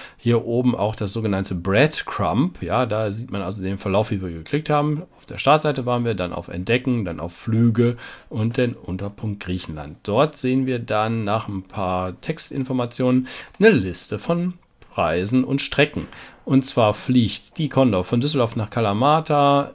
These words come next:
Ende Juli oder Hannover Heraklion oder München Skiathos oder Frankfurt Main nach Samos.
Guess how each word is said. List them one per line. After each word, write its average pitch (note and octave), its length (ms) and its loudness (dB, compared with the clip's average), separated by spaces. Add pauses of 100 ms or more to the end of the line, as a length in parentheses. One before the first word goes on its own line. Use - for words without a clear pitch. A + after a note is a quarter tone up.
Ende A#2 260 2
Juli G#2 460 -2 (340)
oder B2+ 340 4
Hannover A#2+ 420 2
Heraklion A2 600 0
oder C3+ 320 4
München B2+ 400 2
Skiathos F#2 880 -2
oder C3+ 480 4
Frankfurt C3+ 400 -2
Main A#2 400 0
nach A2 220 -2
Samos. G#2 640 -2